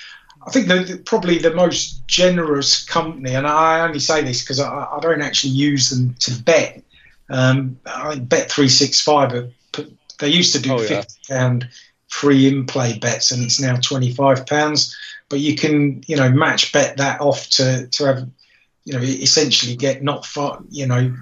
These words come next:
Speaker 1: maybe twenty-two, twenty-three quid,
Speaker 2: Mm-hmm.
Speaker 1: uh,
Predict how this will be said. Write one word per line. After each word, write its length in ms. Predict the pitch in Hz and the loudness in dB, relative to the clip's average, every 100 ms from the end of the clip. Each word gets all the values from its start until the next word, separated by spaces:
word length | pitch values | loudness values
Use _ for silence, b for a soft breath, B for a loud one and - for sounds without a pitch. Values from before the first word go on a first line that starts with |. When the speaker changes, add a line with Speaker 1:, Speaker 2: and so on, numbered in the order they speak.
| - | -14
Speaker 1:
maybe 340 | 143 135 127 | -4 -2 0
twenty-two, 540 | 127 156 135 123 147 127 | 2 2 2 2 2 2
twenty-three 580 | - 139 127 143 139 127 | 0 0 0 2 0 2
quid, 400 | - 131 117 - b b b - | 4 4 2 -6 b b b -6
Speaker 2:
Mm-hmm. 160 | 135 | 0
Speaker 1:
uh, 360 | 135 135 135 | 4 6 6